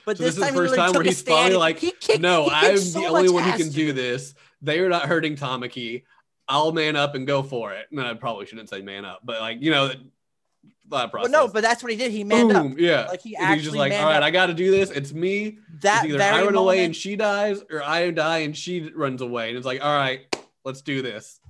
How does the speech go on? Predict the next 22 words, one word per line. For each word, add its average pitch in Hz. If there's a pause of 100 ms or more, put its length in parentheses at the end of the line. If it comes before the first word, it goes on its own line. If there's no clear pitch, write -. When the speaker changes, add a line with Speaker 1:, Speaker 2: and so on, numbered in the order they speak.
(140)
Speaker 1:
That 170
very 190
moment, 185
a 160
man 156
was 156
born. 139 (440)
Speaker 2:
Yeah. 151
Speaker 1:
A 147
man 165
was 180 (300)
born. 170
A 185
man 226
was 214
made 214
that 156
day, 147
not 175
born, 151
made. 151
Speaker 2:
Mm-hmm. 113